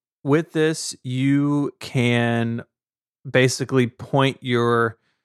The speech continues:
camera at different types of objects. So it's art, major landmarks, uh, books, pets, and then nature. So, like,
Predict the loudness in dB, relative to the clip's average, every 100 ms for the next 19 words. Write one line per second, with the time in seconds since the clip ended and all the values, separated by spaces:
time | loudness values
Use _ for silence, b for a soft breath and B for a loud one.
0 | _ _ _ _ _ -12 -4 -2 0 0
1 | 0 0 0 -2 -2 0 0 0 -4 -4
2 | -2 -2 -2 -4 -4 -6 -12 -4 -2 -2
3 | 0 0 0 -6 -2 0 0 -4 -8 -8
4 | -12 _ _ -4 0 0 -4 -10 -18 -18
5 | _ _ _ _ -8 0 0 2 0 0
6 | 0 0 0 -2 0 0 0 -4 -8 -8
7 | -10 _ _ _ _ _ _ _ _ _
8 | -8 -6 -6 -4 0 0 -2 -8 -12 -12
9 | -8 -2 0 -2 -6 -4 -2 -2 -2 0
10 | 0 0 0 2 0 -4